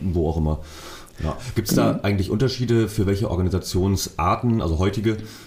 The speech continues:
Speaker 1: ähm, oder Branchen oder Größen oder so, sich das mehr oder weniger eignet?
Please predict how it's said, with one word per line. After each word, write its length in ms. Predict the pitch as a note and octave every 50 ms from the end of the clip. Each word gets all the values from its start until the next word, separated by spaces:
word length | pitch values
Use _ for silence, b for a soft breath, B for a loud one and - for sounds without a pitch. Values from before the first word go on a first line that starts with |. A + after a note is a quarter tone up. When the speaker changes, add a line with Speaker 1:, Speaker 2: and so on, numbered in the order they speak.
| B B -
Speaker 1:
ähm, 380 | F2 F2+ F2 E2+ E2+ F2 F2
oder 160 | - - E2+
Branchen 480 | D#2 - E2+ E2+ F#2 G#2+ G2 G2 G#2+ G2+
oder 160 | F2+ E2+ F2+
Größen 440 | E2 - G2 G#2 B2 B2 - A#2+ G#2
oder 140 | G2 F#2 F2+
so, 140 | F2+ G2 F#2
sich 160 | E2 F2+ -
das 160 | F2 - F#2
mehr 160 | E2+ F2+ G2
oder 100 | G2 E2+
weniger 340 | E2 F2+ G2 G2+ B2 B2 -
eignet? 380 | D3 D3 - D#3+ D#3 - -